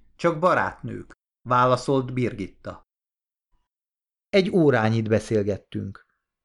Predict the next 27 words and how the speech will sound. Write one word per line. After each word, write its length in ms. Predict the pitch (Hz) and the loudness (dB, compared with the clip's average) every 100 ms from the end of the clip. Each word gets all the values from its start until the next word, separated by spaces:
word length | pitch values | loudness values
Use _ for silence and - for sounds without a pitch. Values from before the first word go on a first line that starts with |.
| _ _ | _ _
Pontosabban 840 | - 190 185 170 175 160 151 156 | 2 4 4 2 2 2 2 2
Tibi 300 | 143 175 131 | 2 2 4
és 220 | 123 120 - | 4 4 4
én 240 | 160 165 | 4 6
nyomtuk 420 | 160 139 113 120 | 6 4 2 0
a 60 | 120 | 0
szöveget. 680 | - 117 101 95 101 - _ _ _ _ | 2 0 0 -4 -8 -10 _ _ _ _
Nem 320 | - 185 170 | 0 4 4
tudom, 560 | 165 139 147 151 170 _ | 2 4 4 4 0 _
miként 480 | - 180 139 139 123 | 2 2 4 2 4
nevezhetem 600 | 131 127 120 117 117 117 | 2 2 0 -2 0 2
azt, 280 | 143 - - | 0 -2 -8
amikor 460 | - 143 135 147 | 0 2 4 4
én 220 | 160 135 | 4 4
szóltam. 680 | 107 - 107 104 - 107 110 _ _ _ _ _ _ _ _ - | 2 0 0 -2 -6 -8 -10 _ _ _ _ _ _ _ _ -10
Beszélgettem? 1080 | 123 131 - 123 127 135 131 - 95 92 95 _ _ - | -2 -2 2 4 4 4 0 -6 -12 -12 -16 _ _ -10
Abban 320 | - 175 151 147 | 0 2 4 2
sem 220 | 156 139 | 2 2
vagyok 280 | 139 135 127 | 4 4 2
biztos, 400 | 139 - 143 - | 0 2 0 2
hogy 160 | 139 | 2
a 60 | 139 | 4
beszélgetni 640 | 143 135 143 127 123 131 | 4 4 4 6 4 2
igének 500 | 165 139 135 131 135 | 0 2 4 4 0
van 160 | 143 143 | 0 0
egyes 300 | 127 120 110 | 2 2 0
száma, 540 | - 135 117 123 131 | 2 2 4 4 0